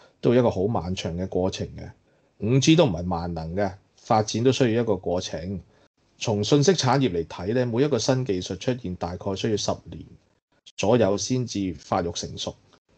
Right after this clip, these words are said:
噉而家呢個速度呢，已經比工業革命時期嘅速度快咗好多啦。譬如火車發明到火車規模化應用呢，就隔咗幾十年嘅。工業革命呢，就係六十年一個台階，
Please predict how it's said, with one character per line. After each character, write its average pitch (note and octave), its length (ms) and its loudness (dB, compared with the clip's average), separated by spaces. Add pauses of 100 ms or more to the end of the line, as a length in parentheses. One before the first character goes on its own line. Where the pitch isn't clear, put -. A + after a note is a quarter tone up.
(220)
噉 C#3+ 220 0 (100)
而 F2+ 80 -6
家 C3 400 4 (260)
呢 B2 100 0
個 B2 80 2
速 C3 140 4
度 F#2+ 220 -2
呢， A2 120 2
已 G#2+ 140 -4
經 A2+ 200 -4
比 G2+ 240 -2
工 A2+ 220 -2
業 F2+ 100 -4 (220)
革 F2 160 0
命 F2+ 180 -4
時 - 200 -8
期 F#2+ 180 -8
嘅 F2+ 120 -6
速 A#2+ 100 -2
度 F#2 180 -2
快 F#2 200 -4
咗 G#2 120 2
好 F#2 160 0
多 G2 180 2
啦。 - 160 -4 (500)
譬 A2 360 2
如 C#2 80 -8 (640)
火 A2 220 4
車 D3+ 220 4
發 B2 180 4
明 F2 200 -6
到 G#2+ 120 0
火 G2+ 280 -4
車 C3+ 200 2
規 C3 300 2
模 C3+ 180 -8
化 G2+ 300 -2 (200)
應 G#2 200 -2
用 F#2 160 -2
呢， A#2 140 -2
就 E2 260 -4 (240)
隔 G#2 120 -2
咗 G#2 200 0
幾 F#2+ 160 -2
十 A2 160 0
年 D#2 180 -12
嘅。 F#2 100 -8 (600)
工 G3 220 6
業 C#3 120 6
革 A#2+ 180 4
命 G#2 160 -2
呢， C#3 120 0
就 C3 120 0
係 F2+ 60 0
六 G2 200 -2
十 - 240 -4
年 F#2+ 160 -10
一 B2 80 -4
個 A#2 100 0
台 - 140 -10 (100)
階， F2+ 220 -6